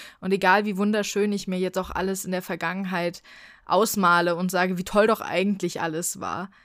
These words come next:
habe ich mich ja trotzdem getrennt und ich hatte ja den Drang, mich zu trennen. Und das hatte ja einen Grund.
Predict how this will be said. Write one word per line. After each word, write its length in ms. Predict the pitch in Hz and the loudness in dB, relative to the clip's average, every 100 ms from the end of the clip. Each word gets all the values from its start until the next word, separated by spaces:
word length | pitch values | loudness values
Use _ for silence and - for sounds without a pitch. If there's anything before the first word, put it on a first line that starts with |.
| _ _ | _ _
habe 180 | - 220 | 2 2
ich 100 | 220 | 2
mich 140 | 220 208 | 2 0
ja 80 | |
trotzdem 500 | 202 220 208 - 180 170 | 0 -2 -2 -2 -2 -2
getrennt 360 | - - 165 | -8 -8 -8
und 100 | 165 | -8
ich 200 | 165 - | -8 -2
hatte 240 | 220 208 196 | -2 0 -2
ja 160 | 180 | -2
den 160 | 175 175 | -4 -6
Drang, 280 | 170 170 160 | -4 -4 -6
mich 180 | 165 | -12
zu 120 | - - | -14 -14
trennen. 380 | - - 185 - - - - _ _ | -12 -12 -14 -16 -20 -20 -20 _ _
Und 440 | 185 180 170 - - _ _ | -4 -2 -4 -8 -16 _ _
das 240 | - 185 - | -4 -2 0
hatte 220 | - 208 | 0 0
ja 160 | 190 180 | 0 0
einen 240 | 170 170 | -2 0
Grund. 480 | 190 180 - - | 2 2 0 -12